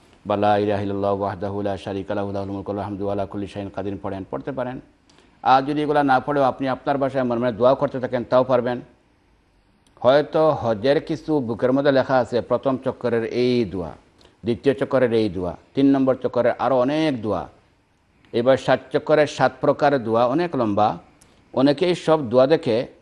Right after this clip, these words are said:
ভয় পেয়ে যান যে, "সুবহানাল্লাহ, এত সব, সব দোয়া পড়তেও পারবো না,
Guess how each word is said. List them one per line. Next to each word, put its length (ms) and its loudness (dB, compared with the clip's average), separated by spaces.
ভয় 200 6
পেয়ে 200 2
যান 180 0
যে, 80 -2
"সুবহানাল্লাহ, 560 -2
এত 180 -2
সব, 280 2
সব 160 -2
দোয়া 140 0
পড়তেও 360 -4
পারবো 300 -2
না, 220 -4